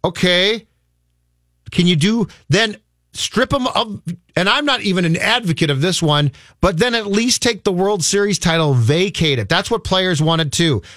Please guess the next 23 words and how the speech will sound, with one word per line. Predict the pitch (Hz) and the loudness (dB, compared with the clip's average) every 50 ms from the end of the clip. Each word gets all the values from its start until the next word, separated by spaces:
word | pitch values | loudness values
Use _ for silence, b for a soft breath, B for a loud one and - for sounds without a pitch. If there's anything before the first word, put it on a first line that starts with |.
| B B | B B
You | B 160 180 | B 2 2
had | 190 220 254 262 | 2 2 0 0
to, | 240 160 B B B B | -2 -4 B B B B
Manfred | 165 202 254 277 - 285 269 226 | 2 2 2 0 0 -2 -2 0
had | 175 175 208 226 | 0 0 0 0
to | 202 190 | 0 0
do | 190 208 | 0 0
something | 165 - 208 214 208 170 - 185 170 | 0 0 0 0 -2 -2 -2 0 2
and | 165 165 | 2 2
he | 170 180 185 | 2 2 2
did | 160 185 190 165 165 | 2 2 2 2 2
nothing. | 170 170 196 214 - - 214 220 202 175 131 98 - b b b b b | 2 2 0 0 -2 -4 -2 -2 0 0 -2 -2 -4 b b b b b
He | b - 196 233 269 285 | b 0 2 2 2 0
thinks | - 427 415 - - | 0 0 -2 -2 -2
that | - 226 196 - | -4 -4 -2 -2
getting | 208 202 196 185 180 | -2 0 0 2 2
Hinch | 170 143 123 147 160 190 214 - - - | 2 2 2 2 2 0 0 -2 -4 -2
and | - 180 165 151 | -2 0 0 2
Luhnow, | 139 151 165 180 202 208 208 208 180 | 2 2 2 0 0 0 -2 -2 -2
the | 170 | -2
G | 143 117 123 160 165 | -2 -2 0 0 0
M, | 160 170 180 202 | 0 -2 -2 -4
fired | 180 - - 147 135 143 151 160 175 190 226 196 - | -6 -4 -2 0 0 2 2 2 0 0 -2 -4 -8